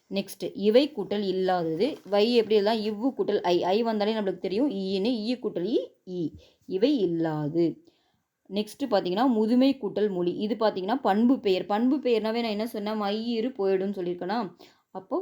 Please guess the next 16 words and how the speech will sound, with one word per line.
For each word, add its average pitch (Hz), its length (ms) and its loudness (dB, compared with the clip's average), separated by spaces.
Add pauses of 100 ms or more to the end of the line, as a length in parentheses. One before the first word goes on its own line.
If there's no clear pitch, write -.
மையீறு 208 360 -2
கெட்டுருச்சுன்னா 180 560 -6
முதுமொழி. 175 680 0 (1800)
நெக்ஸ்ட் 185 420 -4 (460)
அறிந்தது 254 560 6
கூட்டல் 220 400 -4
அனைத்தும். 180 640 -4 (140)
தூ 285 160 0
எப்படி 254 240 6
எழுதலாம்? 220 340 2
இத்து 214 280 -6
கூட்டல் 214 320 0
உ. 175 300 0 (120)
அப்போ 262 540 0 (560)
உயிர் 233 320 -2
வந்திருக்கு, 202 540 0